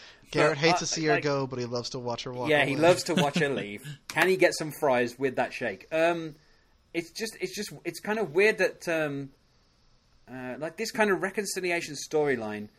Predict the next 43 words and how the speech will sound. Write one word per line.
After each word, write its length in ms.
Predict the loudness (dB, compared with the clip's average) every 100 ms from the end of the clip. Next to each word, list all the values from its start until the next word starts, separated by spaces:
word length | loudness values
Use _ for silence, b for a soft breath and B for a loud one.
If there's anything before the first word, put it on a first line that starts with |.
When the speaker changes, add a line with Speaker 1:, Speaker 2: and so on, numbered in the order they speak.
| b b _
Speaker 2:
um, 260 | -8 -6 -6
which 160 | -8
has 80 | -10
been 180 | -8 -6
touched 280 | 0 -2 -2
upon 260 | 0 2
in 100 | 2
a 60 | -4
few 260 | -4 -8 -6
minutes 300 | -8 -8 -10
now, 320 | -10 -10 -12 -16 b b b b _ -16
uh, 380 | -10 -8 -8 -10 -8
like, 240 | -10 -8
where 180 | -2 0
they 140 | 0
had 260 | 2 -2 -2
the, 280 | -4 -2 -2
they 140 | -2
had 160 | -2 -2
the 60 | -4
talk, 560 | -2 0 0 -2 -12 b b b _ _ _ -14
um, 440 | -10 -8 -8 -8 -10
kind 180 | -8 -8
of, 80 | -6
like, 180 | -8 -6
ten 220 | -8 -6
minutes 240 | -6 -8
ago, 440 | -4 -2 0 -2 -4
where 160 | -6 -6
they 140 | -4
were 80 | -6
kind 240 | -8 -10
of 120 | -8 -10
starting 460 | -8 -4 -2 -2 -4
to 100 | -8
make 240 | -8 -8 -10
this 180 | -12
reconciliation. 1080 | -10 -8 -10 -10 -8 -6 -6 -6 -8 -6 -8 -10 B B B B -14
Um, 760 | -8 -8 -6 -8 -10 -10 -12 -8
you 120 | -6
know, 120 | -6
th-, 220 | -8 -10
th-, 120 | -12